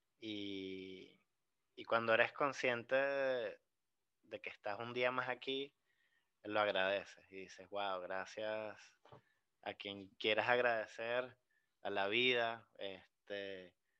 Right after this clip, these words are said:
por darte un día más, un nuevo amanecer". Realmente eso es súper importante y yo creo que para mí, o sea,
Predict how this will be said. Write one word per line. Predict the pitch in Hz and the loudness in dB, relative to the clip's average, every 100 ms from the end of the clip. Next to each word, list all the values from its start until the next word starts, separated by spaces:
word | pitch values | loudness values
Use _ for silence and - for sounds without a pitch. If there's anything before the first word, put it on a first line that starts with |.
| _ _ _ | _ _ _
por | 104 101 | -6 -2
darte | 101 101 - 107 113 113 107 | -2 -2 -4 0 2 2 0
un | 104 | -4
día | 107 110 | -2 -2
más, | 107 110 107 | 0 0 -2
un | 107 101 | -6 -4
nuevo | 101 | 0
amanecer". | 107 110 110 101 - 101 - _ _ _ _ _ _ _ _ _ _ | 0 0 -4 -6 -4 -4 -4 _ _ _ _ _ _ _ _ _ _
Realmente | - 95 98 104 104 - 117 117 117 107 101 92 90 _ _ _ _ | -4 -4 -2 -6 -8 -2 0 2 2 0 -2 -6 -12 _ _ _ _
eso | - - 110 | -12 -10 -10
es | |
súper | - 123 117 113 110 104 101 _ _ _ | -8 -6 -2 -2 -2 -6 -12 _ _ _
importante | 117 104 107 101 107 110 113 127 131 | -16 -6 -6 -2 -2 -2 -2 -2 0
y | 120 104 101 | 0 -4 -8
yo | 104 | -6
creo | 107 107 | -6 -4
que | 113 | -2
para | 123 113 | 0 -2
mí, | 104 101 104 107 113 110 101 _ _ _ _ _ _ _ _ _ _ _ - | -4 -8 -8 -8 -8 -10 -14 _ _ _ _ _ _ _ _ _ _ _ -10
o | |
sea, | - 107 107 110 | -4 -4 -4 -8